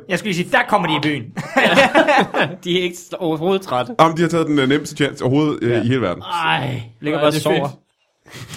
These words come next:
Speaker 3: Øh, og jeg er sådan lidt, nu har jeg så, hvad har jeg nu, hvad dato er det i dag? Det er den, øh, et eller andet i et eller andet.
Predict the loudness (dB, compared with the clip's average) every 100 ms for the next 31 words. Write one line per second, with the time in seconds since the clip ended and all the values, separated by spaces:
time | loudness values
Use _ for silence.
0 | -6 0 2 2 2 0 0 -2 -4 -2
1 | -2 0 -2 -4 -6 -12 -10 -10 -10 -12
2 | -12 -10 -10 -8 -8 -8 -10 -10 -10 -10
3 | -10 -8 -8 -8 -10 -10 -12 -12 -12 -14
4 | -16